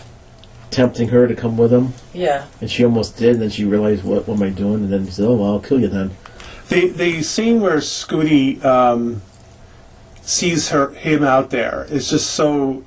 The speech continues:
Speaker 3: and then she's just like, that music was playing at the same time, and then she starts to, the, the, the, she's gonna die, and she's pounding on the door. The acting is just, you know, Open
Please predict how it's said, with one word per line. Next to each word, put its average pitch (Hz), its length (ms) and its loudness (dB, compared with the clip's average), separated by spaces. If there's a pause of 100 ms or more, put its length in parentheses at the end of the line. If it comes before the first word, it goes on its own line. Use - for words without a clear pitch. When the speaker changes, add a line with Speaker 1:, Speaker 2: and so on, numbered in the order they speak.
Speaker 3:
and 131 120 -2
then 131 160 0
she's 135 280 -2
just - 280 -4
like, 123 300 0
that 123 200 -2
music 131 380 0
was 120 120 -2
playing 123 300 -2
at 117 40 0
the 113 60 -2
same 120 300 -2
time, 120 420 0 (460)
and 127 220 0
then 143 360 2
she - 240 -6
starts 135 500 0
to, 120 380 -4 (320)
the, 139 640 -4
the, 117 400 0
the, 123 420 -2 (220)
she's - 240 -4
gonna 127 220 -2
die, 127 320 2
and 120 260 -2
she's 135 180 -2
pounding 139 480 0
on 113 120 -6
the 107 80 -10
door. 123 340 0
The 113 140 -2
acting 123 420 0
is 110 240 -10
just, 117 340 -4 (720)
you 139 80 -4
know, - 140 -2
Open 269 460 0